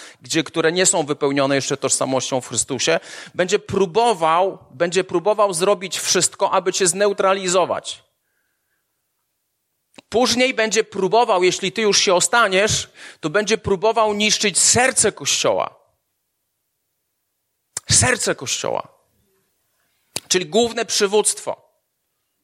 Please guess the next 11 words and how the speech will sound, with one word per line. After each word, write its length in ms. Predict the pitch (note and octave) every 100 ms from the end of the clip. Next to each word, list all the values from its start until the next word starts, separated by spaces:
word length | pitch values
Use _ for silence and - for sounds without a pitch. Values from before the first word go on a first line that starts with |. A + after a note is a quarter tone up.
| _ _ _ _ _ -
I 100 | E3
w 140 | -
Polsce 560 | - A#3 C4 - C#4 A#3+
żyjemy, 640 | F3+ F#3+ G#3+ A#3+ F#3+ E3+
w 120 | -
Polsce 440 | - B3 B3 B3+
żyjemy 400 | G3 F3+ G#3 G#3+
w 160 | G3 -
paranoi 840 | - F#3+ G3+ G3+ G#3 G3+ C#3 E3
odnośnie 460 | E3 D#3+ F3 - F3
przywództwa. 960 | - F3+ E3 D#3+ - - - - _